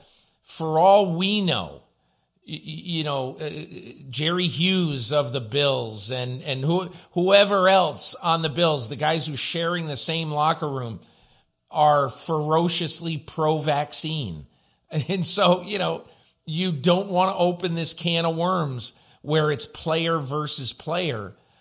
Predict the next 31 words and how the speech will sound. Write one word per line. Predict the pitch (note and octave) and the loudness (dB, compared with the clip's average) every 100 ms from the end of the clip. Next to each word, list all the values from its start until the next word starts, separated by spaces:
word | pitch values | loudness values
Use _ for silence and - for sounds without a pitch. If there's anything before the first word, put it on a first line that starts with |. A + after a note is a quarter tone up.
| _ - | _ 0
on | D3 | 0
a | C#3+ | 0
team, | - F#3 G3 C3 | -4 -2 -2 -4
because | B2 B2 C#3+ C3+ | -8 -4 -4 -2
all | - D#3+ E3 D3+ | 2 4 6 4
that | D3 E3+ - | 2 0 -2
can | C#3+ B2 | -4 -4
do | B2 B2+ C#3 _ _ | -4 -6 -10 _ _
is | C3 B2 | -8 0
help | D3 D3+ | 0 0
tear | D3+ D3 | -4 -4
your | C#3+ D3+ | -4 -6
team | - D#3 D3 D3 | -6 -8 -6 -6
asunder. | - D#3 F#3 D3 E2+ _ _ _ _ _ | -6 -6 -4 -8 -12 _ _ _ _ _
That's | - E3 E3 - - | -10 -6 -4 -4 -6
why | E3+ E3 D#3+ D#3 D3+ - | -4 -2 0 0 -2 -6
it's | C#3+ - | -12 -8
gonna | D#3 D3 | -6 -6
be | C3+ | -6
so | B2 - - D#3+ E3+ | -6 -4 -2 -2 -2
interesting | E3+ D#3+ D#3 C3+ - B2+ B2 A2 | -2 -2 -4 -8 -8 -6 -8 -8
to | A2 | -10
see. | - D3 C3 G#2+ - _ _ - | -8 -4 -4 -6 -10 _ _ -8
I | F3+ | -2
mean, | F#3 | 0
Mike, | F3+ D#3 - | 0 0 -4
can | F3+ | -8
you | A3 A4 | -6 -4
imagine | D#3+ C3+ C3+ C3 C3+ | -2 0 -2 -4 -6
this | C3 A#2+ | -6 -8
year? | A#2+ A#2 A#2 | -6 -6 -8